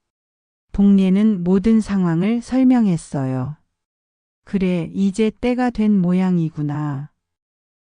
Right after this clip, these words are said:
무슨 말씀이세요?" "복례야, 너한테 해줄 말이 있어.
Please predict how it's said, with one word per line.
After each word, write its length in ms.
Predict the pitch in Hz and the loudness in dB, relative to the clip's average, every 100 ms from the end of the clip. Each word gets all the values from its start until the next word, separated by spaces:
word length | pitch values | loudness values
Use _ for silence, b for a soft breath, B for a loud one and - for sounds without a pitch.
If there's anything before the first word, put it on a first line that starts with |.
| _ | _
무슨 420 | 190 196 247 240 | -4 -2 4 4
말씀이세요?" 1040 | 190 170 - 214 185 160 151 139 139 139 151 _ _ _ _ _ _ _ _ _ | 4 0 -2 0 0 0 -4 -4 -4 -6 -10 _ _ _ _ _ _ _ _ _
"복례야, 680 | 202 202 202 190 170 175 165 | 2 6 6 4 2 0 -2
너한테 640 | 170 175 185 180 202 214 | 0 2 2 2 -2 -2
해줄 380 | 214 262 254 247 | 0 0 2 2
말이 340 | 190 170 180 | 2 2 0
있어. 560 | 151 - - 139 131 | -2 -6 -6 -4 -4